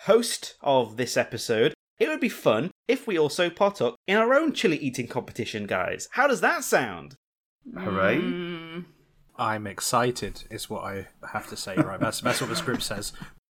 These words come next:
Speaker 1: So, for the viewers, in front of us now at our respectable homes, sat in our sweaty rooms, is a bowl of chilies. Now, I think we all kind of have the same chilies, give or take.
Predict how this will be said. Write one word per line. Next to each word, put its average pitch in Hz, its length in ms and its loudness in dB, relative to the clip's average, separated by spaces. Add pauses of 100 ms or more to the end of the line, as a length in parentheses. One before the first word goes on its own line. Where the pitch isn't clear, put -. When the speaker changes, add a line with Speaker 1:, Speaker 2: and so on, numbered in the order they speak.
(680)
Speaker 1:
So, 180 280 2
for 196 160 0
the 190 80 0
viewers, 131 460 2
in 170 100 0
front 214 300 -4
of 208 60 -8
us 202 120 -4
now 113 300 0
at 117 80 0
our 117 260 0
respectable - 520 -6
homes, 110 520 0
sat - 300 -2
in 110 80 -4
our 107 120 0
sweaty 139 460 -4
rooms, 101 400 -6 (300)
is 139 160 -2
a 131 100 4
bowl 165 640 2
of 117 300 4 (140)
chilies. 123 680 0 (520)
Now, 135 140 0
I 143 60 2
think 247 200 -2
we 220 80 -4
all 170 220 0
kind 151 260 -2
of 127 100 -4
have 117 420 0
the 110 60 -8
same 107 300 0
chilies, 107 420 -2
give 113 160 -2
or 98 120 -4
take. - 320 -2